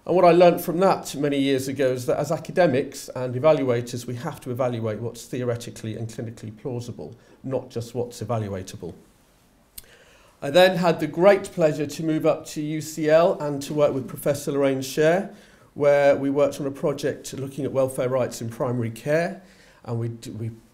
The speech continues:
produced a few academic papers and a nice report, which I then s-, think sat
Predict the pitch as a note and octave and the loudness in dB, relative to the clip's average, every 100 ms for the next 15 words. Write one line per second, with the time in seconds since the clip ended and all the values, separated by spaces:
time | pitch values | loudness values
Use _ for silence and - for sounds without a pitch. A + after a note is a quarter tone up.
0 | _ _ _ G#2+ - A2 A2+ - A#2 A#2 | _ _ _ -14 -8 -8 -8 -8 -8 -6
1 | A2 G#2+ - C#3 C#3 C#3 A#2 G#2+ A2+ G#2+ | -6 -6 -4 -2 -2 -4 -4 -4 -4 -4
2 | G#2+ G#2+ - C3+ A2+ - A2 G#2+ A#2+ A2 | -6 -10 -6 -6 -6 -8 -8 -4 -4 -4
3 | - - - - A2 G#2+ - B2+ - - | -8 -14 -12 -8 -8 -8 -6 -6 -6 -10
4 | - | -14